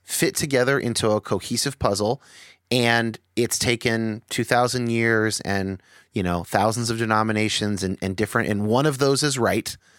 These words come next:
and puts all the pieces together in the right way.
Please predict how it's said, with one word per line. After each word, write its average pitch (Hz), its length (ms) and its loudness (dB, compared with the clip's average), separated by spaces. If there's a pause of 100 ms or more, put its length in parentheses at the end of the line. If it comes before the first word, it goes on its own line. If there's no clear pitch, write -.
(160)
and 110 160 -2
puts 127 220 0
all 123 120 2
the 110 80 -2
pieces 110 360 -4
together 107 380 0
in 101 140 -2
the 98 80 -2
right 120 240 0
way. 110 280 0